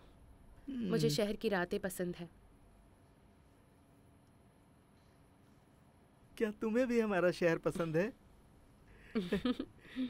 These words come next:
Speaker 2: शायद ये पहली बार होगा कि कोई लड़की मुझे मेरे घर तक ले जाएगी, <laughs> खासकर तुम जैसी सुंदर लड़की।
Speaker 1: <laughs> चापलूसी
Speaker 2: नहीं,
Speaker 1: करना
Speaker 2: मैं
Speaker 1: बंद
Speaker 2: सच
Speaker 1: करो।
Speaker 2: कह रहा हूँ। अ,
Speaker 1: <laughs>
Speaker 2: ल्यूबा की किस्मत अच्छी है कि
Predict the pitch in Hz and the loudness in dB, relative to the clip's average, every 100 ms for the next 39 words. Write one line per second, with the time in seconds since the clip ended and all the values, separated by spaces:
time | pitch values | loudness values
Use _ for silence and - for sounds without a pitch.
0 | 226 262 262 254 339 254 240 262 247 220 | 2 4 6 6 4 4 2 2 2 4
1 | 190 196 196 196 196 185 190 190 214 202 | 4 2 0 0 2 2 0 -2 0 2
2 | 196 190 190 170 175 185 175 170 160 156 | 2 2 6 6 4 0 0 2 2 2
3 | 156 - - 208 269 359 415 415 - 220 | -4 -8 6 8 8 6 2 2 2 2
4 | - 254 220 262 277 226 285 339 349 392 | 6 4 4 4 6 8 8 4 2 2
5 | 370 339 311 - - - 320 330 294 220 | 4 4 0 0 -2 0 0 2 6 6
6 | 208 233 220 427 453 202 220 233 170 214 | 6 2 4 6 8 8 6 4 4 6
7 | 185 156 180 226 208 196 180 175 - - | 6 6 6 6 6 4 0 -4 -14 -20
8 | - - 262 247 - - - 330 - 262 | 0 4 6 4 2 -2 2 2 2 -2
9 | 262 262 254 247 233 214 277 254 233 - | 4 6 6 2 -4 -2 0 4 4 4
10 | 233 220 202 220 214 | 4 4 4 -4 -6